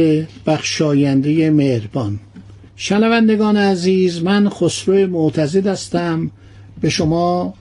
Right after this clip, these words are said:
سلام می‌گویم با احترام و با آرزوی سعادت و خوشبختی و طول عمر شما عزیزان.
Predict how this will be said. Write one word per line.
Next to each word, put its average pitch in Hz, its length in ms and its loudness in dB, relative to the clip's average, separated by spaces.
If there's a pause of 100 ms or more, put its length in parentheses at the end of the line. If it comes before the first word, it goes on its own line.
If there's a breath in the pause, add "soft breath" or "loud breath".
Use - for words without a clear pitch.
(100)
سلام 160 460 -2
می‌گویم 175 640 0
با 165 220 0
احترام 160 880 0 (460 loud breath)
و 180 440 0 (300)
با 151 160 0
آرزوی 160 920 2
سعادت 143 680 -2
و 170 120 0
خوشبختی - 800 -4
و 170 160 2
طول 156 280 0
عمر 175 400 2
شما 156 360 -2
عزیزان. 117 680 -2